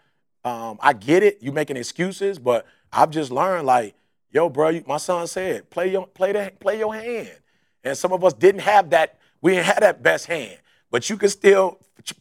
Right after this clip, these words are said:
poker face that joker, and you can still win with the hand that you have. So, yeah, that, I know y'all hear them,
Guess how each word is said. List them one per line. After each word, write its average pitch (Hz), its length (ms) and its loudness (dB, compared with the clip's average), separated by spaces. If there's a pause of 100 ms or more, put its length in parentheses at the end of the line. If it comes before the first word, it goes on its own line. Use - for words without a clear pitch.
(120)
poker 240 260 2
face 165 300 2
that 135 180 -2
joker, 117 340 -4 (360)
and 123 160 -4
you 170 60 -6
can 180 120 -2
still 175 400 2 (200)
win 143 480 2 (160)
with 147 160 -2
the 151 100 4
hand 175 260 -4
that 156 120 -8
you - 80 -4
have. 170 360 0
So, 120 300 0 (300)
yeah, 147 360 2
that, 123 200 -2
I 135 60 4
know 151 180 0
y'all 151 240 6
hear 156 220 -2
them, 156 260 -2